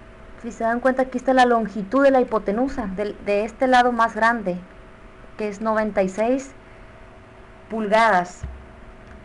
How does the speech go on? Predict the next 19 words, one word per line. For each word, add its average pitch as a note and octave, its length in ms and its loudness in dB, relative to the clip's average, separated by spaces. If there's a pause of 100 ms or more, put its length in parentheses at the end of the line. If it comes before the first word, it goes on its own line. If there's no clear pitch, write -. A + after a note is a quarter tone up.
(1120)
Entonces G3 280 -10
voy G#3+ 100 -6
a A#3+ 60 -2
dibujar A3+ 340 0
aquí A3+ 180 0
el A3 100 -8
triángulo. F3 440 -4 (4000)
El A3+ 140 -2
lado C4 180 6
más D#4 180 0
grande D4 480 2 (1160)
tiene A3 120 -6
una A#3 140 -2
magnitud G#3+ 480 -4
de A3 60 -2
noventa G3 400 -2
y F3+ 40 0
seis F#3 220 -4
pulgadas. A3 720 0